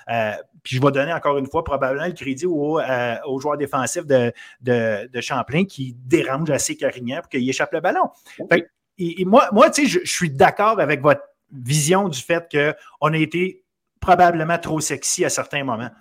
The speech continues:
Speaker 1: Mais à la fin, Champlain a su réagir probablement en restant ce qu'ils sont,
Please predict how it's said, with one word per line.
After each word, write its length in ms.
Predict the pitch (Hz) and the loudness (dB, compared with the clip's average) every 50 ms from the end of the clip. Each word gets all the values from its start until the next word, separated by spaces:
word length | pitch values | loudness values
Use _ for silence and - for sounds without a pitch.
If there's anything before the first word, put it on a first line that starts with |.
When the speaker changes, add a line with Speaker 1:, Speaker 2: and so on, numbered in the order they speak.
| _ _ _ _ _ _ - | _ _ _ _ _ _ -10
Speaker 1:
Mais 540 | 123 135 139 151 147 151 156 156 160 160 - | -8 -6 -2 2 4 4 6 4 2 0 0
à 140 | 147 143 143 | -2 0 0
la 140 | 139 131 131 | 0 0 0
fin, 300 | - 170 165 165 180 180 175 _ _ _ _ _ | -2 -2 -2 -2 -4 -6 -10 _ _ _ _ _
Champlain 540 | - - - 160 143 127 - 156 165 190 185 | -4 -2 0 2 2 0 0 -2 -2 0 0
a 60 | 139 | -2
su 220 | 127 - - 170 156 | -2 0 -2 -2 0
réagir 400 | 139 143 127 120 113 151 170 165 | 2 2 2 2 4 2 2 4
probablement 680 | - 151 151 135 156 156 151 147 147 135 151 165 170 - | 4 2 4 4 4 2 2 0 0 0 0 0 -2 -2
en 220 | - 139 131 131 120 | -4 -6 -6 -6 -4
restant 400 | 113 175 170 - - - 180 180 | -2 -2 -2 -2 -4 -4 -4 -4
ce 120 | 175 - | -4 -6
qu'ils 140 | - - - | -6 -4 -4
sont, 280 | - 165 156 170 185 | -2 -2 -4 -6 -8